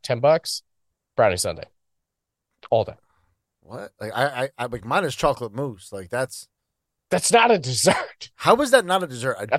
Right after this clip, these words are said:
Speaker 2: don't
Speaker 1: that's a
Speaker 2: understand.
Speaker 1: topping. Chocolate mousse is a topping.
Speaker 2: What
Speaker 1: Chocolate
Speaker 2: have you,
Speaker 1: mousse.
Speaker 2: what have you
Speaker 1: That
Speaker 2: had?
Speaker 1: goes on top of my brownie sundae.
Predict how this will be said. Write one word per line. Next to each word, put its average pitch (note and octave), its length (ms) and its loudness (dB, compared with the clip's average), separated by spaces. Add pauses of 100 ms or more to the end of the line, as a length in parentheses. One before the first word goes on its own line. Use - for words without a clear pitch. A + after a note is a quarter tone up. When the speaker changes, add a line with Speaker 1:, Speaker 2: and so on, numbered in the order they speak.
Speaker 2:
don't D#3 140 -2
Speaker 1:
that's C#3 220 2
a A#2+ 60 -2
Speaker 2:
understand. - 40 -6
Speaker 1:
topping. G2 360 -4 (300)
Chocolate C#3+ 300 4
mousse C3+ 220 2
is G2 140 -8
a F#2 40 -14
topping. F2 380 -4 (800)
Speaker 2:
What C#3+ 320 4
Speaker 1:
Chocolate A#3 40 -4 (100)
Speaker 2:
have B3+ 120 6
you, G3 60 -2
Speaker 1:
mousse. B2 200 -6
Speaker 2:
what A#3+ 140 6
have B3+ 140 -4
you C4 60 -10
Speaker 1:
That B3 160 2
Speaker 2:
had? G3 80 10
Speaker 1:
goes E3+ 100 8
on C3+ 140 4
top D3 360 2
of G#2+ 80 -10
my G#2+ 120 2
brownie F2+ 280 2
sundae. F2 280 -6